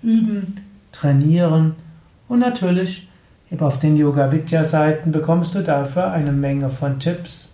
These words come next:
wie das auch tatsächlich gehen kann. Ja, das war's für heute. Stoizismus und Rückenschmerzen, ein Eintrag von Yoga Vidya, ein Eintrag von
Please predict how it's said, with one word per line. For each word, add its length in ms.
wie 140
das 180
auch 180
tatsächlich 760
gehen 320
kann. 260
Ja, 160
das 240
war's 280
für 160
heute. 580
Stoizismus 880
und 80
Rückenschmerzen, 1160
ein 220
Eintrag 560
von 200
Yoga 380
Vidya, 600
ein 240
Eintrag 680
von 340